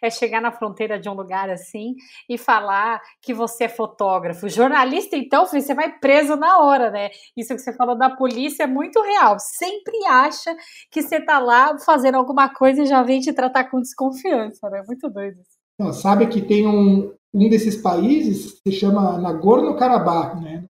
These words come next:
Speaker 2: Nagorno-Karabakh fica entre o Azerbaijão e a Armênia. Então, pra todos os países do mundo, ele faz parte do Azerbaijão, mas a Armênia ali apoiou, inclusive ele invadiu, ele era um enclave, ele até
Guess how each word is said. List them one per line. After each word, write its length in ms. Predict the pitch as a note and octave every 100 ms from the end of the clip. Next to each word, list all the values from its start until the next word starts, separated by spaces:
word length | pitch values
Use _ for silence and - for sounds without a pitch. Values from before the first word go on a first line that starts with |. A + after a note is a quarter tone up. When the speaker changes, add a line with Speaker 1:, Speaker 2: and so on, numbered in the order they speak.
| _ _ _
Speaker 2:
Nagorno-Karabakh 680 | D#3+ F#3+ G#3+ G#3 G3 G#3+ -
fica 180 | - G#3+ G#3
entre 260 | C#4 D#4 C4
o 60 |
Azerbaijão 760 | A3+ A3+ G3 G#3+ E3+ F#3+ B3+ D4
e 80 | D4
a 60 |
Armênia. 600 | C4+ A3 G3 E3+ D#3 - _ _ _ _ _ _
Então, 120 | -
pra 120 | G#3+ G3
todos 300 | - D#4+ D#4+
os 120 | -
países 340 | A#3+ A3+ G3+
do 80 | A3
mundo, 180 | A3+ A#3+
ele 80 | A3
faz 180 | A3
parte 220 | - G#3+ G#3+
do 60 |
Azerbaijão, 600 | G#3+ A#3 A3 G#3 A#3+ D4
mas 220 | D#4 D#4 C#4
a 540 | B3 B3 A#3+ - - _ -
Armênia 480 | G3 G3 A3+ A#3 A3
ali 140 | G#3+
apoiou, 420 | G3+ A3 G3 A3+
inclusive 360 | B3 G#3 G3+ A#3
ele 120 | A3+
invadiu, 440 | G#3+ G3 - A3+
ele 120 | G#3+ G3
era 140 | G#3+
um 60 | G#3+
enclave, 640 | G3 F#3+ G#3 B3+ B3+ G3
ele 140 | F#3
até 180 | A3+ -